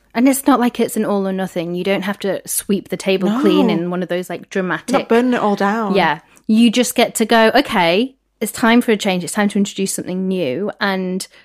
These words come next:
Speaker 1: like, so in Rachel's case, those retainer contracts could still have a place, but she can slowly start to maybe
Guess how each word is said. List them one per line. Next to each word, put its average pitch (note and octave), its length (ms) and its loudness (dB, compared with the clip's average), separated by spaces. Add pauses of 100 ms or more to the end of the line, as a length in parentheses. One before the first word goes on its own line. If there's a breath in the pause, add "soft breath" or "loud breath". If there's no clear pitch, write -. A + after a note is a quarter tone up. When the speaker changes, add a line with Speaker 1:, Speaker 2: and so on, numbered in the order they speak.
Speaker 1:
like, G3 280 0
so G3+ 140 -2
in G3 120 0
Rachel's A3+ 360 2
case, F3+ 320 -4
those F#3+ 380 0
retainer C4+ 480 2
contracts G3+ 480 -4
could - 100 -18
still G#3 200 -2
have F#3+ 180 -2
a D#3+ 60 -4
place, B3 680 -2 (260 loud breath)
but G#3 140 0
she A3 100 -4
can G3 180 -4
slowly G3+ 540 0
start - 360 -2
to F3+ 360 -4 (220)
maybe F#3 460 -6